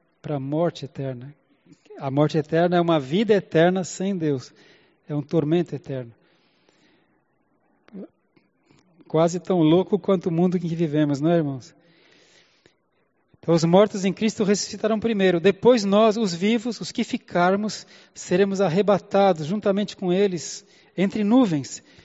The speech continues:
para o encontro do Senhor nos ares.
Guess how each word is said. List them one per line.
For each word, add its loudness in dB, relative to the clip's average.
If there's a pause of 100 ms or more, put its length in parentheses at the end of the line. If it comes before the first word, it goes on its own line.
(340)
para 2
o 6
encontro 0
do -2
Senhor 0
nos -2
ares. -4